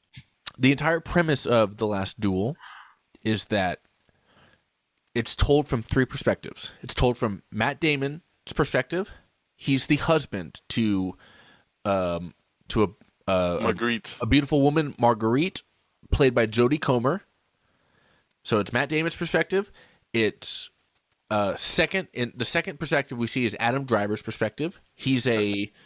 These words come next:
Speaker 1: uh, a friend, a fellow knight of the French Round Table, whatever the fuck. He's another squire in the French aristocracy. That's Adam Driver, Matt Damon,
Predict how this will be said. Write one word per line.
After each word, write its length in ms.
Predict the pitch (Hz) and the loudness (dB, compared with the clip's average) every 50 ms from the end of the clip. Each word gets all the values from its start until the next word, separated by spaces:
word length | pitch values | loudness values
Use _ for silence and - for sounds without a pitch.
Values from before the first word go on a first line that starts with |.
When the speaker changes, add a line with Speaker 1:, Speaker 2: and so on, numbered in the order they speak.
| _ _ _ _ _ _ _ _ _ _ | _ _ _ _ _ _ _ _ _ _
Speaker 1:
uh, 320 | 110 101 98 92 92 90 - - | 2 2 4 4 2 2 0 -2
a 100 | 101 101 | -4 -4
friend, 520 | - - - - 156 156 160 165 160 139 | -4 -10 -2 0 2 4 4 4 4 4
a 60 | 110 | 2
fellow 480 | - - - 139 135 135 135 131 123 120 | 2 2 2 2 4 6 6 6 6 6
knight 600 | 113 110 110 120 120 127 135 135 - _ - - _ _ _ _ _ _ _ _ _ _ _ _ _ _ _ _ _ | 4 2 0 0 0 0 -2 -4 -4 _ -16 -18 _ _ _ _ _ _ _ _ _ _ _ _ _ _ _ _ _
of 260 | 110 110 107 104 113 117 | 0 0 0 0 0 0
the 120 | 110 101 | 0 0
French 600 | - - - - 123 120 120 - - - - - - _ _ _ _ _ _ _ _ | 0 -4 -4 0 0 0 0 0 -4 -8 -8 -10 -14 _ _ _ _ _ _ _ _
Round 300 | 107 110 113 117 123 120 | 0 2 2 2 0 0
Table, 340 | - 123 120 117 123 123 120 | 0 0 0 2 2 2 2
whatever 220 | 113 107 107 113 | 2 2 0 0
the 80 | 113 113 | -2 -2
fuck. 300 | - 127 120 120 - - - - - - - - - - - - _ | 0 0 0 0 0 -6 -16 -20 -20 -20 -20 -20 -20 -20 -20 -10 _
He's 180 | - 113 104 | -2 0 2
another 300 | 110 104 110 120 123 123 | 2 2 2 2 2 0
squire 640 | 120 - - - - 113 107 110 113 120 120 120 120 | 0 -2 -4 0 2 2 4 4 4 4 4 4 2
in 140 | 113 104 98 | 2 0 0
the 60 | 98 | -4
French 600 | - - - 117 113 110 104 - - - - - _ _ _ _ - | -6 -4 -2 -2 -2 -2 -4 -6 -8 -8 -10 -14 _ _ _ _ 0
aristocracy. 720 | 110 113 117 - - 120 117 - 127 117 - 139 151 170 - _ _ _ _ _ _ _ _ _ _ _ _ - - - - | 2 2 2 2 2 0 0 0 -4 -8 -8 -10 -10 -12 -16 _ _ _ _ _ _ _ _ _ _ _ _ -20 -20 -10 -4
That's 180 | 127 117 110 | -2 -2 0
Adam 220 | 135 127 127 143 143 | 0 -2 -2 -2 2
Driver, 380 | 139 127 113 113 110 123 120 - | 4 4 4 4 2 0 -2 -2
Matt 240 | - 117 127 147 147 | -2 -2 0 0 2
Damon, 380 | 170 165 160 151 156 170 175 | 2 2 2 2 0 -4 -6